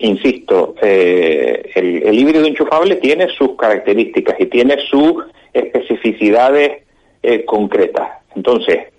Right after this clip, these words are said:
cuando cualquier oyente de Motor Directo, de Radio Las Palmas, vaya a comprarse un coche, tiene que analizar muy bien, muy bien, muy bien, muy bien, cuál es el uso que le va a dar, ¿vale? Y en, en recorridos muy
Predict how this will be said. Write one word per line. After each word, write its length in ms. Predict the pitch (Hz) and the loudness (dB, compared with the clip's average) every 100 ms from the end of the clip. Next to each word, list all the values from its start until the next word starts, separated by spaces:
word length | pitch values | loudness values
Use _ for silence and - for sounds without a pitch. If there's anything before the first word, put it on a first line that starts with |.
| _ _ | _ _
cuando 1160 | - 101 98 98 101 98 98 98 98 95 95 95 95 | -4 0 0 2 2 4 4 2 2 2 2 2 0
cualquier 320 | 92 139 147 | -4 0 0
oyente 420 | 127 110 98 101 | 0 -2 0 0
de 140 | 95 | 2
Motor 300 | 98 98 117 | 0 -2 0
Directo, 420 | 107 95 90 - 92 | 0 0 -2 0 0
de 100 | 101 | 2
Radio 180 | 110 | 2
Las 100 | 113 - | 2 0
Palmas, 380 | 95 87 87 - _ _ _ | -2 -2 -6 -6 _ _ _
vaya 300 | 107 123 143 | -2 0 2
a 40 | 139 | 2
comprarse 400 | 131 117 123 117 | 0 -2 -2 -2
un 80 | 104 | 0
coche, 460 | 135 131 170 - _ _ _ _ _ | -2 0 -2 -4 _ _ _ _ _
tiene 180 | 147 147 | -2 0
que 80 | 143 | 2
analizar 500 | 139 131 131 120 120 | 2 0 0 0 2
muy 360 | 127 160 208 | 0 2 0
bien, 440 | 151 139 160 262 - _ _ | 2 2 0 -2 -8 _ _
muy 300 | - 123 170 143 | -2 0 2 2
bien, 200 | 123 113 | 2 2
muy 160 | 113 | 2
bien, 120 | 107 101 | 2 2
muy 120 | 104 | 2
bien, 280 | 123 165 - _ _ _ | 2 -2 -8 _ _ _
cuál 220 | - 147 160 | 0 2 2
es 60 | |
el 120 | 139 320 | 2 2
uso 260 | 381 - | 2 -2
que 100 | - | 0
le 120 | 120 113 | 2 4
va 140 | 110 | 4
a 60 | 95 | 2
dar, 260 | 76 - _ _ | 0 -4 _ _
¿vale? 340 | 123 151 113 _ - | -2 -2 -4 _ -4
Y 140 | 110 | -2
en, 340 | 107 104 95 - | 0 0 -4 -4
en 400 | 107 104 104 101 | -2 0 0 0
recorridos 520 | 104 - 113 180 180 | 0 0 2 2 0
muy 300 | 147 165 180 | 0 -2 -2